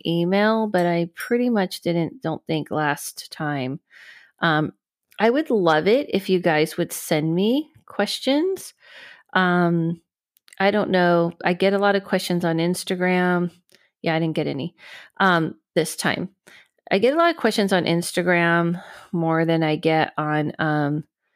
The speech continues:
my, like, you know, email, which I would prefer because I'm gonna lose your question on Instagram. Honestly, I get a lot of D Ms, so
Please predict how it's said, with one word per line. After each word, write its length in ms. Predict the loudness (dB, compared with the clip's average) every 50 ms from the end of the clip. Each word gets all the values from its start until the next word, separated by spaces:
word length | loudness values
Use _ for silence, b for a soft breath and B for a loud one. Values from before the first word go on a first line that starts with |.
| _ _ _ _ -8
my, 340 | -4 -2 0 0 0 0 -2 -4 _ _ _ _ _ _ _ _ _
like, 400 | -6 -4 -4 -6 -8 -12 -10 -4
you 140 | -2 0 0
know, 220 | 0 0 -2 -4 -6 _ _ _ _ _ b b b b b b b b b b _ _ _ _ _ _ _ _ -4
email, 640 | -2 -2 0 0 0 0 0 2 2 2 0 0 -2 -4
which 260 | -4 -4 -4 -4 -2 -2
I 80 | -2
would 160 | -2 -2 -4
prefer 720 | -6 -8 -10 -10 -8 -4 0 2 2 2 4 2 2 0 -2 B B B B B B B
because 480 | -2 -2 -2 0 0 2 2 2 0
I'm 300 | 0 -2 -2 -2 -4 -4
gonna 360 | -2 -2 0 0 0 0 -2
lose 360 | -2 0 0 0 0 0 0 -2
your 80 | -4
question 440 | -2 -2 -2 -2 -2 -2 -4 -2 -2
on 140 | 0 0 0
Instagram. 520 | 0 -2 -4 -4 -4 -2 0 0 -2 -2 -2
Honestly, 400 | -2 -2 -2 -4 -4 -2 -2 -2
I 80 | 0
get 160 | 0 0 0
a 60 | 0 0
lot 180 | 0 0 -2
of 80 | -2 -4
D 180 | -4 -4 -2
Ms, 300 | 0 0 0 0 0 -2
so 420 | -2 0 2 2 2 2 2 0